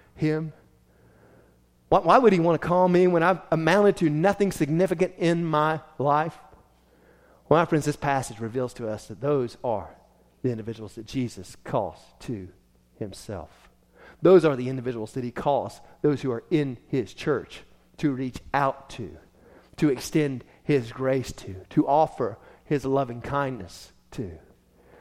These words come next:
And so as we close here in these final moments, consider your own heart. Consider your own journey. Are, are you keeping the Lord at bay because you feel like you are not worthy of him?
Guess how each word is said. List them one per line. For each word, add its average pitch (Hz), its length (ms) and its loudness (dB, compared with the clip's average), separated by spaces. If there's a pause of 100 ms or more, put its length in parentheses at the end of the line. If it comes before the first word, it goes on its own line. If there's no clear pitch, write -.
(200)
And 156 120 2
so 185 120 8
as 165 120 4
we 170 80 6
close 175 680 6 (300)
here 196 220 6
in 160 80 4
these 147 180 -2
final 160 320 0
moments, 147 680 -2 (760)
consider 165 680 2 (360)
your 185 160 6
own 196 160 6
heart. 190 480 -2 (520)
Consider 175 600 6
your 160 180 4
own 170 200 4
journey. 160 400 0 (160)
Are, 175 180 2
are 175 140 6
you 247 260 2
keeping 277 480 2
the 240 100 8
Lord 220 220 8
at 175 160 4
bay 240 240 8
because 196 280 -2
you 208 60 -6
feel 254 220 6
like 220 160 4
you 202 140 4
are 190 100 6
not 185 220 2
worthy 214 420 8
of 139 140 2
him? 120 260 -4